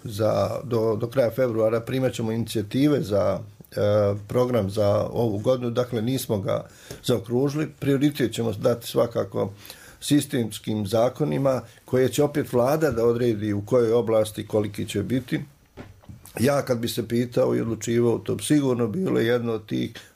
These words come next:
o, problem, pro-, problem obrazovanja, to bi problematizovao do krajnjih granica uz, o, rizik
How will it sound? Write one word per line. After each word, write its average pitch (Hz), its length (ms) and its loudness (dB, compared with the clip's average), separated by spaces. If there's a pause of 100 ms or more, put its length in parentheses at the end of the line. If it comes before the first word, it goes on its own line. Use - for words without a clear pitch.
(100)
o, 110 320 2 (400)
problem, 120 360 2 (100)
pro-, 123 440 2
problem 123 400 2
obrazovanja, 135 800 2
to 143 240 2
bi 131 240 -2 (460)
problematizovao 131 1200 2
do 123 340 4
krajnjih 131 500 0
granica 120 760 2
uz, 123 360 0
o, 110 600 0
rizik 139 440 2